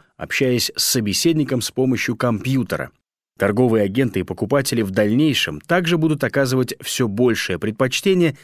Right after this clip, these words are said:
электронной торговле, что приведет к сокращению расходов на разъезды. Покупатель тем самым экономит время, а компания — время и деньги, которые помогают постепенно заменять торговых агентов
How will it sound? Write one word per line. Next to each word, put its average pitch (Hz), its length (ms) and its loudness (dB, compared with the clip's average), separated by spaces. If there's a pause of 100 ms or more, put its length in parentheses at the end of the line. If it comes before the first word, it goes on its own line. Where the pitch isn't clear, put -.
(140)
электронной 147 640 2
торговле, 151 640 2 (180)
что - 220 0
приведет 156 480 2
к - 80 -6
сокращению 117 720 0
расходов 107 640 -2
на 95 140 -4
разъезды. 85 640 -4 (580)
Покупатель 196 640 0
тем 160 200 2
самым 185 460 2
экономит 151 560 2
время, 113 540 2
а - 40 -14
компания — 196 600 0
время 160 360 4
и 160 200 -4
деньги, 120 560 2 (200)
которые 170 380 2
помогают 123 540 0
постепенно 156 720 0
заменять 101 480 0
торговых 92 480 -2
агентов 160 480 0